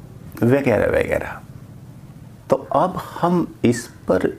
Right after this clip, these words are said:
विचार करें ठीक से कि धर्म का उद्देश्य क्या है, लक्ष्य इसका क्या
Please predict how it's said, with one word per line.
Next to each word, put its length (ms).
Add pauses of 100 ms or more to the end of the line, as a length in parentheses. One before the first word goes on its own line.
(160)
विचार 540
करें 320
ठीक 260
से 260 (800)
कि 440
धर्म 340
का 320 (160)
उद्देश्य 560
क्या 220
है, 300 (160)
लक्ष्य 440
इसका 340 (240)
क्या 120